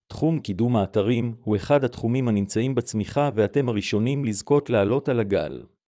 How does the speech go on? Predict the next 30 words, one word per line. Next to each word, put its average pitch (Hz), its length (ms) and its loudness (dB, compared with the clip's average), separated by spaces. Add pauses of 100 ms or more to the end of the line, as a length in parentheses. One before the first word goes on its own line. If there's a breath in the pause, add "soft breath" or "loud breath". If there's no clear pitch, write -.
(840)
כדי 101 200 2
להמשיך 101 500 0
ולתחזק 107 600 0
את 113 100 -4
הקריירה 107 460 2
שלכם 127 500 -2
כמקדמי 101 560 -2
אתרים 127 400 0
חשוב 120 440 -4
שתמשיכו 131 640 -4
לצבור 107 460 0
ידע 104 380 2 (140)
וניסיון 101 640 0
מאחרים 107 720 -2
שכבר 110 460 0
הצליחו 117 560 -4
ויכולים 123 480 -2
לקחת - 580 -2
גם 131 220 2
אתכם 113 320 -4
לפסגה. 90 560 -4 (1080)
אתר 151 300 0
הבית 104 420 2
של 92 200 -4
עשהאל 110 340 -2
דרייר 104 400 2
מציע 131 360 0
מידע 117 340 2
מקצועי 107 500 -2
רב, 82 400 -2